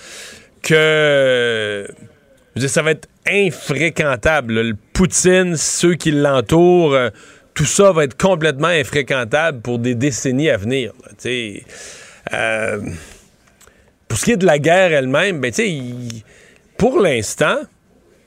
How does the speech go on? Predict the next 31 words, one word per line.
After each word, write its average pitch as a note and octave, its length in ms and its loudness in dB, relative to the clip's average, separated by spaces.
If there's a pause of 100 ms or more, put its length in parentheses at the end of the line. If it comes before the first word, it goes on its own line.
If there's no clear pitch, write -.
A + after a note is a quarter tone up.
l'otan, C#3+ 1120 0
le B2 200 -2
monde D#3+ 240 -2
occidental D3 640 -2
a C#3 80 0
quelle G3 220 -2
impression ? A#2 520 -2
Ben, A#2 140 -6 (140)
a - 20 -10
l'impression F3 600 -4
que C#3+ 240 0 (840)
la F#2+ 100 -10
stratégie, C#3+ 420 -4
la E3 160 -2
stratégie F3 420 -2
fonctionne F#3 560 -2
jusqu'à - 160 -4
un D3 80 2
certain C#3+ 380 -2
point. D3+ 240 0 (460)
On A2 120 0
se G#2+ 100 -8
mêle B2+ 160 2
pas E3+ 160 2
de F3 60 -2
la E3+ 100 2
guerre, D3+ 420 0
on A#2 120 -2
crée A2+ 220 -6
pas F3+ 160 0
d'escalade, D3+ 800 0